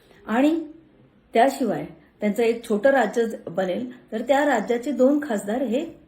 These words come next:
केंद्रात सुद्धा जातील, म्हणजे केंद्रात सुद्धा त्यांना त्यांचं म्हणणं मांडता येईल.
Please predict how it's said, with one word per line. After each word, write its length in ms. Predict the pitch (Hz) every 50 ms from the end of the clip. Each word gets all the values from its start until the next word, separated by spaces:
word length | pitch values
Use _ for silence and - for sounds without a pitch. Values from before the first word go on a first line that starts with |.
| _ -
केंद्रात 300 | 220 208 208 226 240 240
सुद्धा 260 | 240 - 214 220 214
जातील, 340 | 214 196 165 165 202 196 226
म्हणजे 200 | 226 202 202 226
केंद्रात 360 | 220 - 208 196 196 208 226
सुद्धा 300 | 214 - 233 220 233 220
त्यांना 240 | 233 208 196 202 220
त्यांचं 340 | 214 220 202 190 - 226 196
म्हणणं 240 | 190 180 180 185 190
मांडता 300 | 185 170 165 165 - -
येईल. 240 | - - - _